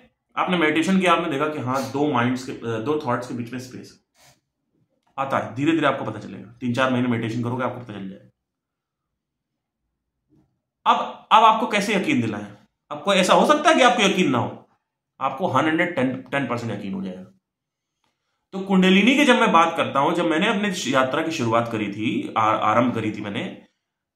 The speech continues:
अ, because of I was, अ, very, अ, vulnerable, very, अ, you know, lonely।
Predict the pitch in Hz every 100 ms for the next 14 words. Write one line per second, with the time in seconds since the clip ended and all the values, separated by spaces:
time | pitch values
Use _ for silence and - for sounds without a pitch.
0 | _ _ 110 107 104 120 131 131 120 -
1 | - 104 107 110 110 107 107 104 98 95
2 | 95 - - 107 110 127 120 107 92 95
3 | 92 92 107 123 131 127 131 107 110 107
4 | 110 107 101 92 90 98 95 107 139 -
5 | - 104 107 113 175